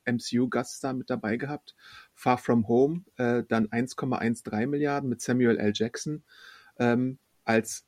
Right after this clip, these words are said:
in Anführungszeichen Nick Fury, weil's da ja auch eine Offenbarung gibt, äh, zum Ende hin.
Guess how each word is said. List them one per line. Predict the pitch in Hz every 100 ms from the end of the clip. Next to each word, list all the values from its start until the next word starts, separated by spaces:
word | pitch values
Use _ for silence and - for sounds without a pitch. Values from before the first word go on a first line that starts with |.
| -
in | 117
Anführungszeichen | 127 123 143 123 - 123 123
Nick | 120 117
Fury, | 131 147 175
weil's | 120 117 -
da |
ja | 113 -
auch | 113
eine | 143
Offenbarung | - 135 123 127 131
gibt, | 127 139 - _ - - -
äh, | 123 120 120 120
zum | - 123
Ende | 131 135
hin. | 131 139